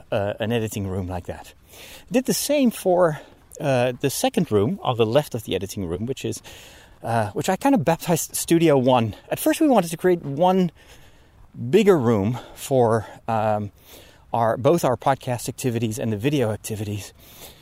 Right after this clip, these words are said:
And we would have a th-, uh, a third room for our meetings,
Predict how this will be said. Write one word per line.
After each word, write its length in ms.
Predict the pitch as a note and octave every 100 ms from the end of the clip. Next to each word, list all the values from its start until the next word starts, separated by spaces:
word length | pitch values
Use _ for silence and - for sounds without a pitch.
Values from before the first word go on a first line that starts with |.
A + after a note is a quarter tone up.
| - - _ - -
And 140 | C3+
we 60 | D3+
would 360 | D#3 D#3 D3+ C#3
have 220 | D#3 B2+
a 40 |
th-, 280 | - - -
uh, 360 | C#3 B2 A2 A2
a 80 | B2
third 360 | - E3+ D#3 C3+
room 260 | B2+ B2+
for 280 | A#2+ - C#3+
our 120 | C3 C3+
meetings, 640 | D#3 F#3+ C#3+ G2 F#2+ -